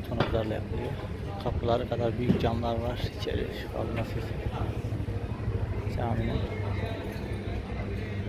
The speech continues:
barok mimarisi örneklerinden. Caminin iki kubbesi var. İki kubbenin altındaki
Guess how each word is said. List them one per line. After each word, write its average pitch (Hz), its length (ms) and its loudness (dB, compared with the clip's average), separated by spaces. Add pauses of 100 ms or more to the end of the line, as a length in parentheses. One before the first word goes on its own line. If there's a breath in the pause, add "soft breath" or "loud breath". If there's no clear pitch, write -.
(600)
barok - 440 4 (1600)
mimarisi 117 640 2 (500)
örneklerinden. 117 680 2 (1400)
Caminin 120 260 2
iki 139 260 -2
kubbesi 135 640 -2
var. 131 140 2 (2000)
İki 147 180 0
kubbenin 127 460 2 (340)
altındaki 120 840 0